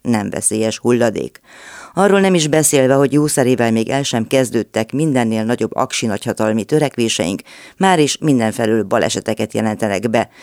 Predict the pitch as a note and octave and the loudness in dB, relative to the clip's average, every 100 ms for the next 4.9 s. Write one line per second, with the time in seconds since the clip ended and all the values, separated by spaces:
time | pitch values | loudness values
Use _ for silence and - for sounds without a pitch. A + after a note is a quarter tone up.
0 | - - - F#3 G3+ F3+ C#3 A#2+ E3 E3 | -20 -20 -2 0 2 2 2 2 2 4
1 | D#3 C#3+ C3 C3 B2 A#2 A2+ A#2 D#3 - | 4 2 2 0 0 0 -2 0 0 0
2 | A#2 G#2+ G#2+ - G#2+ B2 A2 G#2+ - B2 | 0 0 -6 -4 -4 -2 -2 -4 -4 -4
3 | C#3 D#3 G#2+ A#2+ A2+ A2 - A2 - A#2+ | -4 -6 -4 -4 -2 -6 -4 -8 -4 -4
4 | B2+ - C3+ A#2 A#2 G2 - - | -4 0 0 2 -2 -4 -10 -16